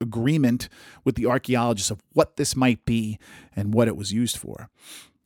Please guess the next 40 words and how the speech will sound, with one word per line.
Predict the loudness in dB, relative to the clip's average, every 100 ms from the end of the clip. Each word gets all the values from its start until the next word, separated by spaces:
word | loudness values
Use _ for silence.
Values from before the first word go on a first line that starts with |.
| -14 0
Now, | 0 0 -4
before | -2 2
we | 2
take | 2 -2 -2
a |
quick | -2 -2
break | 0 0 -2
here, | -6 0
let's | 2 2
head | 2 4
over | 4 4
to | 0
Lot | 0 -2 -2
twenty-six. | -2 0 0 -2 -4 -4 -4
We | -2
see | 0 2 2
a |
war | 2 4 4 4
room | 2 -4
meeting | -8 -12 -14 -8
where | -4 -4
the | -4
team | -6 -2 0 0
is | 0
discussing | -2 0 0 0 -4 -6
a |
feature | -6 0 2 2 -2 -4 -4
on | -6 -2
Lot | -2 -2 -2
twenty-six | -2 -2 0 -2 -4 -8
I | -4 -4
have | -4
not | 0 -2 0
thought | 4 4
about | 4 0 0 0 0
<laughs> |
myself | 0 0 0 4 4 2 -4
in | -8
some | -4 0 0 0 -2
time, | 0 -2 -2 -8